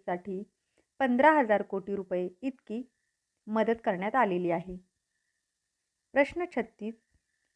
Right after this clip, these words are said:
बजेट दोन हजार चोवीस पंचवीसमध्ये सोने व चांदीच्या दागिन्यांच्यावर कस्टम ड्युटी किती कमी केलेली आहे? पर्याय आहेत एक, चार टक्के,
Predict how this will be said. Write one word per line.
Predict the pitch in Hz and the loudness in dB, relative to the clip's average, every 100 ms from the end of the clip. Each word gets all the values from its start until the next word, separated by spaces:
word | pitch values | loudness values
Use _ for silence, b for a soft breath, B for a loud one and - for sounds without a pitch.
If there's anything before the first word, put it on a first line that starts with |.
| - | -2
बजेट | 214 254 320 349 | 2 4 4 2
दोन | 302 302 | 0 2
हजार | 302 320 | 4 2
चोवीस | 330 277 220 214 | 2 0 0 -2
पंचवीसमध्ये | - 233 233 247 240 247 269 | -4 -6 -4 -6 -4 -2 -2
सोने | 262 269 247 269 | -2 -2 0 2
व | 311 | 2
चांदीच्या | 349 311 226 214 214 269 | 2 2 0 -2 -4 0
दागिन्यांच्यावर | 277 226 202 202 196 202 208 | 2 2 0 -4 -4 -4 -4
कस्टम | 262 277 262 - 294 | -2 -2 -2 -6 -4
ड्युटी | 254 220 220 | -2 -2 -6
किती | 214 302 269 | -8 -8 -6
कमी | 320 285 233 | 0 2 0
केलेली | 220 202 190 185 | -2 -4 -2 0
आहे? | 180 190 226 - _ _ _ _ _ _ _ | 0 -2 -8 -10 _ _ _ _ _ _ _
पर्याय | 226 240 240 | 2 4 4
आहेत | 254 - | 2 0
एक, | 226 262 - _ _ - | -2 -2 -8 _ _ 0
चार | 214 214 | 2 2
टक्के, | 226 233 - 254 | 0 -6 -6 -6